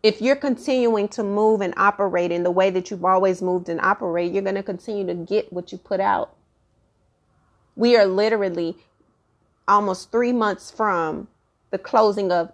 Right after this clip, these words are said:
a decade of our life. That is a huge, huge thing, because the truth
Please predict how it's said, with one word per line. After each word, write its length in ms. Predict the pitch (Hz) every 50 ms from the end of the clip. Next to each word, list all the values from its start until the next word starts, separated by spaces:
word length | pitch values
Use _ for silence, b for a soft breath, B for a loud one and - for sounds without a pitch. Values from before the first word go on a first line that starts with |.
| _ _ _ _
a 80 | 202 202
decade 420 | 175 196 196 196 - 220 185 175
of 120 | 175 160
our 120 | 165 160 170
life. 340 | 175 180 175 160 - - - _ _ _ _ _ _ _ _ _ _ _ _ _ _ _ _ _ _ _ _ _ _ _ _ _ _ _ _ _ _ _ _ _ _ _ _
That 200 | 180 220 233 226
is 120 | 247 196
a 140 | 190 196 190 - -
huge, 680 | _ _ _ - 240 240 226 208 202 185 170 - - - _ _
huge 540 | - 208 208 202 190 180 170 185 - - - _ _ _ _
thing, 340 | 202 202 190 160 202 202 170 b b b b b
because 280 | - 208 - 254 196 185
the 60 | 202
truth 360 | 202 - - 233 247 240